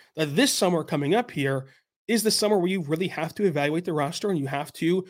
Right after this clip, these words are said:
to make a move to tie things together. Now, what does that look like? We'll have all summer to discuss. This is a daily podcast even then,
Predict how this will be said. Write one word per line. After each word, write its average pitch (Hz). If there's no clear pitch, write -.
to 190
make 156
a 170
move 151
to 175
tie 151
things 180
together. 202
Now, 135
what 135
does 160
that 160
look 220
like? 233
We'll 185
have 160
all 190
summer 202
to 196
discuss. 214
This -
is 147
a 147
daily 170
podcast 185
even 190
then, 196